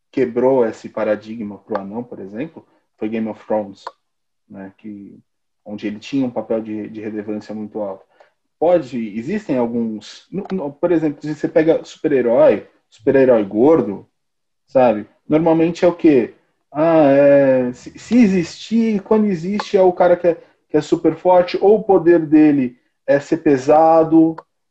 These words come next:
saca? Então a gente tem aí, o, no, no X-Men é mesmo, a gente tem esse tipo de, de, de superpoder. Então, você consegue perceber que existe, sim, um, uma, uma coisa imposta até culturalmente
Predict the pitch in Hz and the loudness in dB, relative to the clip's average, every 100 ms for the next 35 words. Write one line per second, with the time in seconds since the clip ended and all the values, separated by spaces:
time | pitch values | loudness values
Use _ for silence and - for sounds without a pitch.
0 | _ _ - 151 143 131 123 117 120 127 | _ _ 0 4 4 2 -2 -2 -4 -2
1 | 131 135 - 147 135 139 123 123 131 135 | -2 -2 -2 0 0 -2 -4 -6 -6 -2
2 | 131 127 135 139 123 127 131 123 117 123 | -2 -2 -2 -2 -2 -2 -4 -6 -10 -14
3 | - 120 120 - - 113 117 113 110 110 | -10 -6 -6 -10 -20 -16 -12 -12 -12 -16
4 | 107 113 _ 117 117 113 123 131 _ _ | -16 -20 _ -16 -10 -6 -4 -6 _ _
5 | _ 143 151 151 _ _ - 170 175 _ | _ -6 -4 -8 _ _ -14 -14 -16 _
6 | _ - 147 170 165 165 165 _ _ 165 | _ -14 -8 -6 -4 -4 -6 _ _ -8
7 | - 165 170 175 139 160 277 - 190 - | -6 -6 -6 -10 -10 -12 -12 -12 -12 -10
8 | 160 185 - _ _ - 127 127 135 135 | -8 -8 -14 _ _ -10 -8 -6 -4 -2
9 | 131 139 135 143 139 147 147 147 - 139 | -2 -2 0 -2 -2 -2 0 0 -2 -6
10 | 190 214 214 185 165 135 131 190 254 - | -6 -6 0 4 4 2 0 -2 -4 -8
11 | 117 | -16